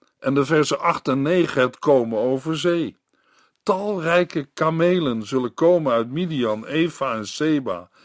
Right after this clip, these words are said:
geladen met goud en wierook, om zo de roemrijke daden van de Heere te verkondigen. Midian lag bij de golf van Akaba en was bekend om zijn kamelen.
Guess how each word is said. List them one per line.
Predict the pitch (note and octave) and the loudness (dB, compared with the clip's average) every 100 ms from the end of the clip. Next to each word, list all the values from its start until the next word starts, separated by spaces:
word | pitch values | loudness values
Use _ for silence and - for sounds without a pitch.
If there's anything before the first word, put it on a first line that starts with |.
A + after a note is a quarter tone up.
| _ _ | _ _
geladen | - C3+ C#3+ F3+ F#3 E3+ | -4 0 2 4 2 2
met | D3 C3 | -2 -4
goud | - - F#3 F3 C#3 | -4 2 2 2 0
en | A#2+ A#2+ | -4 -4
wierook, | D3 E3+ C3+ G2+ F2+ - - _ - _ | -2 0 2 0 -4 -8 -20 _ -20 _
om | - C#3 C#3 | -6 -2 0
zo | D#3 D#3+ | 2 4
de | C#3+ | 4
roemrijke | C#3 C#3+ A3 F#3+ D#3+ E3 D#3+ C3+ | 2 2 0 0 0 0 0 -4
daden | C3 D3 F3 D#3+ C#3+ | 0 2 2 0 -2
van | C#3+ C#3+ | -4 -2
de | C3 | -2
Heere | F3 F#3+ F#3 | -2 -4 -6
te | - A2+ | -8 -10
verkondigen. | G#2+ F2+ F#2+ F2+ - E2 _ _ _ _ _ _ _ _ _ _ | -12 -10 -10 -10 -14 -20 _ _ _ _ _ _ _ _ _ _
Midian | F3 F#3+ E3 C#3 C#3+ | -6 -2 2 2 2
lag | D3 C#3+ | 0 0
bij | C3+ C3 | 2 2
de | B2+ | 2
golf | - D3 C#3 | -2 -2 -2
van | - B2 | -4 -6
Akaba | - C#3+ A#2+ G2+ F2+ A2 C#3+ _ _ _ | -4 -2 -2 0 -2 -2 -4 _ _ _
en | A#2 | -4
was | A#2+ A#2+ | 0 -2
bekend | A2+ A2+ A2 G2 F2 | -2 -6 -4 -6 -6
om | G#2 A2 | -8 -6
zijn | A#2+ B2 | -4 -6
kamelen. | A#2 C3+ D3 D#3+ C#3+ D#2+ | -2 0 0 -2 -4 -8